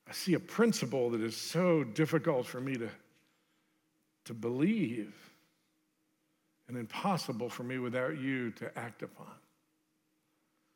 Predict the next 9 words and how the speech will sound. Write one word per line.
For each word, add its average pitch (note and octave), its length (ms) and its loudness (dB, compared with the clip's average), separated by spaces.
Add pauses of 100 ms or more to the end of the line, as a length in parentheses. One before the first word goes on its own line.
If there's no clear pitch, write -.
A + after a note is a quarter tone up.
(280)
So, - 120 -6
Father, D3 320 4
would D#3 260 6
you C#3 420 4
transform D3+ 920 0
us A2 340 -2
this A#2 240 -6
morning? B2+ 560 -6 (880)
Father, F3 460 4